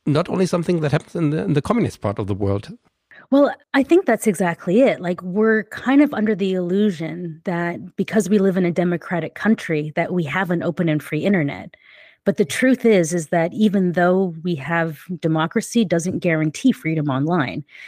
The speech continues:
Speaker 2: And I think that this is one of the central ideas that I, that, that I try to get across, and why I talk about China and its Great Firewall is because, like, in China,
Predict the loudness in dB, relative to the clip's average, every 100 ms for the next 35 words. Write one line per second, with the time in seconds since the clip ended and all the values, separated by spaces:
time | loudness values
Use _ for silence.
0 | -20 -6 0 2 2 2 2 2 2 2
1 | 2 2 0 0 -2 -2 -2 -2 -2 2
2 | 2 2 2 0 0 -4 -2 0 0 0
3 | -4 -2 -2 -4 -2 -2 0 0 0 2
4 | 2 2 0 0 -2 -2 0 0 -2 -10
5 | -20 -20 -8 -2 2 2 2 0 -4 -2
6 | -2 -2 -2 0 2 2 0 -2 -4 -8
7 | _ _ -6 -4 -2 -2 -2 0 2 0
8 | -2 _ _ _ 0 4 4 4 0 2
9 | 2 -4 -10